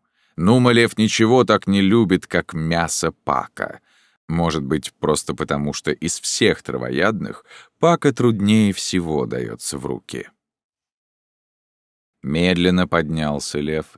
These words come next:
и когда он встал, под одной из его больших хищных лап хрустнула ветка. Как пуля, выпущенная из ружья, бросился он на кобылицу. Но звука хрустнувшей ветки было достаточно, чтобы вспугнуть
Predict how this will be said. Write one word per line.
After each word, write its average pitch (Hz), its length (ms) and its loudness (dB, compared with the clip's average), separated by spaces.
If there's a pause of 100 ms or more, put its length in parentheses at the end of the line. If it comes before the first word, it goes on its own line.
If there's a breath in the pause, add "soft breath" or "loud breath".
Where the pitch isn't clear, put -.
и - 80 -6
когда 73 280 -2
он 76 120 -4
встал, 98 480 -6 (360)
под 80 200 0
одной 85 320 0
из 76 260 -8
его 76 200 -2
больших 76 480 -6
хищных - 640 -10
лап 85 360 -4 (420)
хрустнула 76 800 -6
ветка. - 640 -12 (760)
Как 110 240 -2 (140)
пуля, 143 420 4
выпущенная 90 920 0
из 90 260 -4
ружья, 82 560 0
бросился 80 800 0
он 87 300 2
на 85 100 -2
кобылицу. - 640 0 (420 loud breath)
Но 101 220 4
звука 120 500 4
хрустнувшей 120 760 2
ветки 131 400 0
было 131 280 0
достаточно, 123 920 -2
чтобы 71 340 -4
вспугнуть 82 720 -6